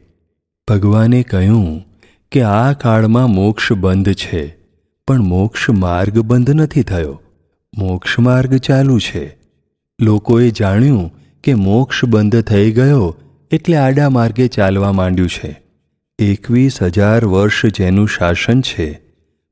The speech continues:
ભગવાન મહાવીરનું શાસન છે, તો મોક્ષ માર્ગ બંધ થઈ ગયો હોત તો તે શાસનની જરૂર જ શી છે?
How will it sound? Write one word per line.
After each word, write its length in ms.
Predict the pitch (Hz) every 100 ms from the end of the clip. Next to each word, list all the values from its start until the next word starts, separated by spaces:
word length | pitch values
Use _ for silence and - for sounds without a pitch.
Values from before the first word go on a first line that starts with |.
| -
ભગવાન 420 | 98 110 135 147
મહાવીરનું 640 | 139 98 95 107 110 131 120
શાસન 480 | 101 92 - 110
છે, 300 | 107 - 113 123 87 78 _ _ _ _ _ -
તો 60 | 160
મોક્ષ 460 | 101 92 92 -
માર્ગ 360 | 127 120 123 117
બંધ 400 | 98 98 98 104
થઈ 320 | - 95 92
ગયો 300 | 95 107 110
હોત 460 | 92 120 135 90 - _ _ -
તો 100 | 170
તે 260 | 156 120 131
શાસનની 600 | - 117 113 143 147 143
જરૂર 520 | 110 95 98 98 107
જ 140 | 123
શી 240 | 117 - 127
છે? 260 | - 95